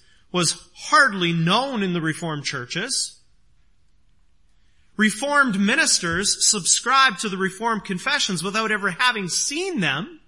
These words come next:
let alone having carefully studied them. One minister, a Reformed minister, even said publicly, "I would rather hang myself than read the Canons of Dort."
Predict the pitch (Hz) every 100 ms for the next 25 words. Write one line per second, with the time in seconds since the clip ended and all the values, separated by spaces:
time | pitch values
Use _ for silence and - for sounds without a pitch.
0 | _ _ _ _ _ _ _ - 196 233
1 | 226 214 208 180 202 196 170 214 214 190
2 | 156 131 - 202 285 202 131 120 180 262
3 | - - - _ - _ _ _ _ _
4 | _ _ _ _ _ _ _ _ _ 202
5 | 262 240 254 269 - 175 147 139 185 190
6 | 196 - 277 262 214 254 233 - 160 208
7 | 262 247 220 - - 262 151 139 147 -
8 | - 262 202 - 139 131 131 - _ _
9 | _ _ _ _ - 220 226 180 214 180
10 | 139 139 233 240 214 175 156 175 160 -
11 | 151 151 185 147 - 175 165 147 135 123
12 | 139 104 -